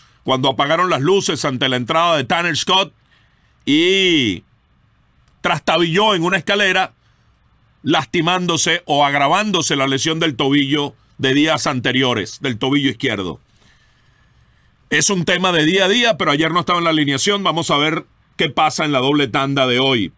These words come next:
Y justamente respecto a Tanner Scott, pues fue colocado en la lista de licencia de paternidad. Es un evento que trasciende a cualquier lucha por el pase a la postemporada, ser padre.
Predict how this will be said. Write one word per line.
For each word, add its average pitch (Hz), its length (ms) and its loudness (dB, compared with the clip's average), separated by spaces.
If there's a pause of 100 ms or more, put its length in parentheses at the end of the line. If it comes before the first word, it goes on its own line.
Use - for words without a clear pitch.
(220)
Y 156 100 0
justamente 185 600 0
respecto 180 580 -2
a 131 120 -2
Tanner 170 280 -2
Scott, 226 320 -4 (600)
pues 139 180 -2
fue 165 180 -4
colocado 180 460 0
en 185 40 -2
la 160 100 0
lista 165 280 -2
de 165 100 0
licencia 175 580 -2
de 147 120 0
paternidad. 131 840 -2 (460)
Es - 160 -4
un 151 80 0
evento 151 440 0
que 135 140 -2
trasciende 151 680 -2
a 123 120 0
cualquier 131 360 -2
lucha 156 600 0 (260)
por 135 120 0
el 120 100 -2
pase 156 260 0
a - 20 0
la 139 140 0
postemporada, 135 680 0
ser 151 260 -2
padre. 123 460 0